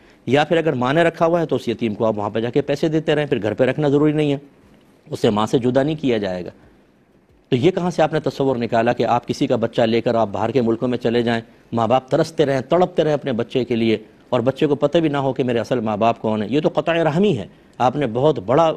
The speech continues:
गलत काम किया। और इसी तरीके से, अ, हमारे मज़हब इस्लाम की तालीम देखें कि अगर दो कमसिन ग़ुलाम हों, दो भाई हों, छोटे ग़ुलाम हैं, शरीयत कहती है इन दोनों को एक साथ बेचो या ना बेचो, अलग-अलग ना बेचो कि ये छोटे बच्चे हैं, इनके दिल टूटेंगे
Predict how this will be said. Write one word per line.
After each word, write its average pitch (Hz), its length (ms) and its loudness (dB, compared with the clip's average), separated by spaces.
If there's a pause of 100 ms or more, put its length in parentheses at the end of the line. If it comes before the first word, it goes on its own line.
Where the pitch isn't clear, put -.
(180)
गलत 110 320 0
काम 110 220 -2
किया। 98 260 -6 (540)
और 127 180 2
इसी 185 200 0
तरीके 143 320 0
से, 127 180 0 (760)
अ, - 40 0
हमारे 123 440 2
मज़हब 139 240 0
इस्लाम 127 340 0
की 131 80 -2
तालीम 117 360 2
देखें 110 320 -2
कि 135 60 -2
अगर 123 180 0
दो 120 220 2
कमसिन 151 460 0
ग़ुलाम 117 340 2
हों, 92 180 -10 (120)
दो 131 140 2
भाई 120 280 -2
हों, 120 180 -4
छोटे 120 280 -4
ग़ुलाम 113 380 2
हैं, 113 180 -6 (400)
शरीयत 170 380 0
कहती 151 240 -2
है 160 80 2
इन 139 60 -2
दोनों 139 220 0
को 143 80 -2
एक 123 100 -4
साथ 123 200 0
बेचो 117 440 -2 (160)
या 104 120 -4
ना 95 140 -6
बेचो, 87 280 -12 (300)
अलग-अलग 151 400 2
ना 127 220 0
बेचो 131 300 -2
कि 143 120 -4
ये 131 60 0
छोटे 120 280 -4
बच्चे 113 280 -6
हैं, 135 140 -6
इनके 120 200 -6
दिल 127 200 0
टूटेंगे 113 460 -2